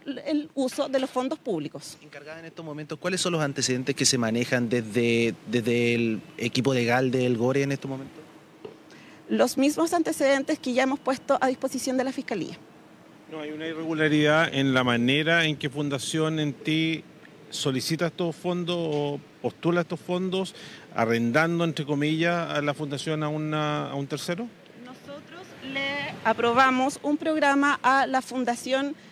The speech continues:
Speaker 1: En Ti, que es la fundación que hasta la fecha ha ejecutado el programa.
Speaker 3: Pero considerando lo que ustedes sabían, supieron en abril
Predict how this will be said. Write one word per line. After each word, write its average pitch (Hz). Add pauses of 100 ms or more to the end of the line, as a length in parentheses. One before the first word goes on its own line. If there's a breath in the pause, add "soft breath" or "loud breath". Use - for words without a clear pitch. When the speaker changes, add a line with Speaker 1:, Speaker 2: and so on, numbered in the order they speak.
(160 loud breath)
Speaker 1:
En 247
Ti, - (720)
que 247
es 269
la 302
fundación 311 (200)
que 247
hasta 247
la 220
fecha 359
ha 311
ejecutado 262
el -
programa. - (240)
Speaker 3:
Pero 147
considerando 139
lo 143
que 123
ustedes 139
sabían, 147
supieron 143
en 139
abril 147